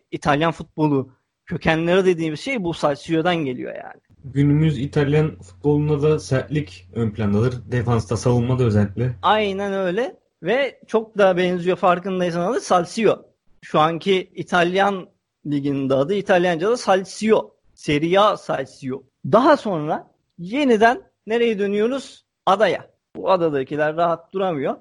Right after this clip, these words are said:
Speaker 1: Bin sekiz yüz kırk sekiz yılında bunların okulları var kardeşim. Tamam mı? Bu asil öğrenciler. Var ya Cambridge'ler, Jap'lar bilmem neler falan filan. Bunlar Oxford'la.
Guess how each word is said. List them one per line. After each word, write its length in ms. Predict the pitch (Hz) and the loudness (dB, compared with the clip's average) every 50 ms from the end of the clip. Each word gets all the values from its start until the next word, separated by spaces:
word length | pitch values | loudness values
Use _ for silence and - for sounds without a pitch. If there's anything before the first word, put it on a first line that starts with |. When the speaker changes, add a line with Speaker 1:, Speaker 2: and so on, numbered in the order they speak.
| _ _ _ _ _ - | _ _ _ _ _ -10
Speaker 1:
Bin 440 | 175 175 233 269 262 247 220 190 165 | -4 -2 0 2 2 2 0 0 -4
sekiz 420 | 156 - - 208 233 220 240 214 175 | -6 -4 0 0 0 0 0 -2 -2
yüz 180 | 151 131 - | -2 -4 -4
kırk 200 | - - 233 226 | -2 -2 -2 -2
sekiz 360 | - - 247 233 254 254 233 | -2 -6 -6 -4 -4 -2 0
yılında 600 | 240 226 190 151 131 127 127 131 147 - - _ _ _ _ - | 2 2 2 2 2 0 0 0 0 0 -2 _ _ _ _ -2
bunların 400 | 247 269 247 214 196 240 262 240 | 0 0 2 2 2 2 2 2
okulları 500 | 226 208 - 220 202 190 190 190 170 160 | 0 0 0 0 0 0 2 2 4 4
var 200 | 139 127 123 - | 4 4 2 -2
kardeşim. 500 | - - 123 120 123 123 - - - _ _ | -6 -8 -8 -8 -10 -14 -18 -20 -20 _ _
Tamam 340 | - 165 180 196 170 135 123 | -8 -6 -4 -4 -6 -6 -8
mı? 120 | - 143 - _ _ - | -10 -16 -20 _ _ -10
Bu 220 | 147 147 - - - | -8 -8 -8 -10 -10
asil 380 | - - - - - 175 156 - - _ _ _ _ - | -6 -4 -4 -2 0 0 -2 -2 -2 _ _ _ _ -8
öğrenciler. 760 | - 139 139 135 135 135 131 127 120 127 131 131 175 - _ _ _ _ _ | -2 0 2 2 2 2 0 0 0 0 0 -2 -2 -4 _ _ _ _ _
Var 160 | - 135 170 190 | 0 2 4 4
ya 220 | 196 143 120 - | 4 4 2 -2
Cambridge'ler, 720 | - 165 151 151 147 147 147 147 143 - - 143 139 139 | -2 -4 -4 -2 -4 -6 -6 -8 -10 -6 -2 0 0 0
Jap'lar 760 | 131 123 139 135 131 - - - - _ - 131 131 135 127 | 2 2 0 0 -2 -4 -20 -20 -20 _ -4 -2 -2 -2 -2
bilmem 400 | 127 127 127 127 123 120 120 123 | -2 -2 -2 -2 -2 -4 -4 -6
neler 320 | 123 123 131 139 135 - _ - | -6 -6 -6 -8 -10 -12 _ -8
falan 240 | 131 120 123 123 120 | -4 -4 -4 -4 -4
filan. 260 | - 139 135 - - _ _ _ _ _ _ _ - | -6 -6 -8 -8 -8 _ _ _ _ _ _ _ -4
Bunlar 340 | 180 214 220 190 156 135 131 | 0 2 2 4 2 2 2
Oxford'la. 680 | - 180 165 - - 139 - - - 160 208 - - | 2 0 0 0 -2 -4 -4 -2 0 -2 -2 -2 -4